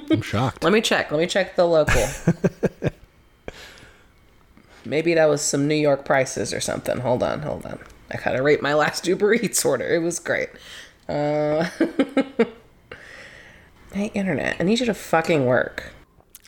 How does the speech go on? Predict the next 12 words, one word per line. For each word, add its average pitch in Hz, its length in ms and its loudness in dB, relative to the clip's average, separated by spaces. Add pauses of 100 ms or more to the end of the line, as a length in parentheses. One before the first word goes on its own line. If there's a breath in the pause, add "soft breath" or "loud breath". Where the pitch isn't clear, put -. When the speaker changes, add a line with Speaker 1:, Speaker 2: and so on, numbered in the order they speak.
(140)
Speaker 2:
Dave 101 220 2
and 123 160 6
Dan, 127 540 6
shout 120 320 0
out. 107 320 0 (760)
Speaker 1:
I 214 140 -4
know, 339 380 2
they're 202 220 4
really 302 300 4
just 180 200 -2
throttling 240 560 2
me. 139 340 -2